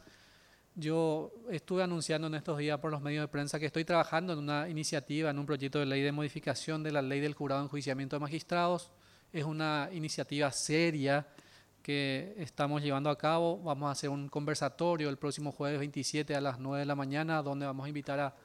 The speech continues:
juristas, magistrados, ciudadanía en general que quiera venir a aportar ideas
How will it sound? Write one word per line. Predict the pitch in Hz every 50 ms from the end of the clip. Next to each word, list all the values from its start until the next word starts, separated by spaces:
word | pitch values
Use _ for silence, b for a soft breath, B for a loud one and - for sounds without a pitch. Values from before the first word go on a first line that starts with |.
| b b b b b b b b b
juristas, | - 160 147 143 165 175 - - - 156 147 147 139 -
magistrados, | 147 143 131 139 123 - - 156 156 156 156 151 147 147 147 -
ciudadanía | - 156 147 147 139 139 143 147
en | 147
general | 139 160 151 143 147 151 156
que | - 160 139
quiera | - - 156 160 165 175 175
venir | 165 151 139 143 147 156 160 180 B B B B B B B B B B B B
a | - 170 156
aportar | 156 151 - 156 147 143 135 - - 151 156 160 170 175 180 - - - - 240
ideas | 185 151 147 147 147 156 165 175 170 165 - - -